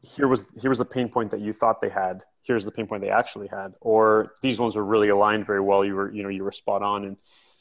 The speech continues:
I think the goal with that would be to say, i-, for, you know, for back of a letter, like, back, lack of a better, um,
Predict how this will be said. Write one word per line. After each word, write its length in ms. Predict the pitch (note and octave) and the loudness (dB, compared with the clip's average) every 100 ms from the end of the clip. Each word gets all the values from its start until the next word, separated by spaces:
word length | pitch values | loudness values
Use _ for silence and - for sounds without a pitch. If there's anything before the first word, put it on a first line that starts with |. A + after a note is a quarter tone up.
| _ _ - | _ _ -2
I 60 | |
think 160 | C#3 B2+ | 0 0
the 60 | |
goal 240 | G#2+ C3+ C3 | 2 6 6
with 140 | B2 | 6
that 160 | B2 G#2+ | 4 2
would 120 | A2 | 0
be 100 | A#2+ | -2
to 80 | A2 | -4
say, 320 | - G#2+ G#2+ - _ _ _ A2+ | 0 0 0 -4 _ _ _ -18
i-, 280 | - B2 - | -8 -8 -8
for, 100 | - | -8
you 60 | A2 | -6
know, 80 | G#2 | -6
for 100 | - | 0
back 220 | A2 - | 0 0
of 80 | G#2 | 0
a 40 | |
letter, 280 | G#2+ G#2 G#2 | 2 2 2
like, 160 | G2+ - _ A2+ A2 | -2 -4 _ -6 0
back, 180 | A2+ - _ | 0 0 _
lack 300 | A2+ A#2+ A#2+ | -4 0 0
of 60 | A2 | 0
a 60 | G#2+ | -4
better, 540 | - G#2+ G#2 G#2 - - | 0 0 2 0 -4 -12
um, 460 | G2+ G2+ G2+ G2+ | -12 -10 -14 -16